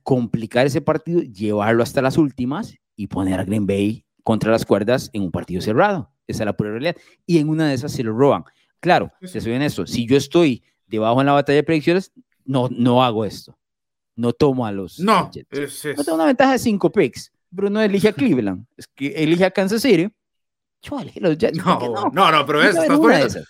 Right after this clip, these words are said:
Speaker 2: está, acabas de poner los Chiefs en la misma categoría de Cleveland y New York
Speaker 1: No,
Speaker 2: Jets.
Speaker 1: no, no,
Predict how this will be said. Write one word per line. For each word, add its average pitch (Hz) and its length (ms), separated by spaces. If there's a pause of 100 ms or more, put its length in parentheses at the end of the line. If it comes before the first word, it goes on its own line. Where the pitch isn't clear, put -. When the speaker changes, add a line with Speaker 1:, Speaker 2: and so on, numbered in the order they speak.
(100)
Speaker 2:
está, 180 220
acabas 185 340
de 427 80
poner 269 240
los 359 180
Chiefs 269 320
en 262 80
la 175 60
misma 208 220
categoría 190 440
de - 120
Cleveland 247 460
y 196 40
New 175 120
York 202 220
Speaker 1:
No, 208 100
Speaker 2:
Jets. 196 60
Speaker 1:
no, 175 100
no, 170 240